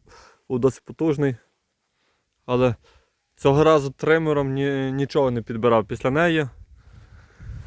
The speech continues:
Е, скошую раз в два тижні. Ну, два тижні тому тримером чуть підправляв. Ну, тут, тут трішки дещо зарівнював. Тобто є в мене, зараз покажу, ну, от біля той,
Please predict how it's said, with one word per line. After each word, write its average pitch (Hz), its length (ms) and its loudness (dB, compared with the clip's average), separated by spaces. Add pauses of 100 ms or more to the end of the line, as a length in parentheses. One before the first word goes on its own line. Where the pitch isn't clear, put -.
(440)
Е, 135 360 6
скошую 151 540 4
раз 151 220 6
в 120 40 -12
два 131 180 2
тижні. 175 560 2 (580)
Ну, 131 140 -6
два 117 240 -2
тижні 139 260 0
тому 117 300 2 (200)
тримером 120 440 0 (280)
чуть - 220 -12
підправляв. 113 600 -2 (580)
Ну, 143 100 0
тут, - 260 -8
тут - 140 -20
трішки 123 300 -8
дещо 123 240 -2
зарівнював. 156 600 2 (800)
Тобто 123 260 -6
є 135 180 4
в 139 60 4
мене, 127 420 -2 (1500)
зараз 120 200 0
покажу, 120 560 -2 (500)
ну, 151 80 -2
от 131 140 -2
біля 123 280 0
той, 131 280 0